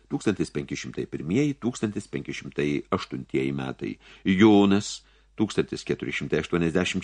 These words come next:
devyniasdešimt tretieji metai, ir Martynas,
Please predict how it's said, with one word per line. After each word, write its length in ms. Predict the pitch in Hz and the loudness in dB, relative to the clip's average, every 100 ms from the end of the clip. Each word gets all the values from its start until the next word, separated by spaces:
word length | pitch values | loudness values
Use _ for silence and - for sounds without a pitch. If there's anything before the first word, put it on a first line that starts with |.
| 95 90 - 117 117 71 - 65 65 - 69 71 73 76 80 | 0 0 2 2 2 -2 -8 -8 -8 -6 -6 -4 -6 -4 0
devyniasdešimt 600 | 78 85 90 87 85 85 87 | 2 4 4 2 0 -2 -2
tretieji 380 | 82 87 87 85 | 0 4 4 4
metai, 400 | 87 - 82 80 - - | 2 2 -2 -4 -14 2
ir 160 | 101 139 | 4 8
Martynas, 840 | 190 170 - 85 76 71 - | 6 4 2 2 2 -4 -10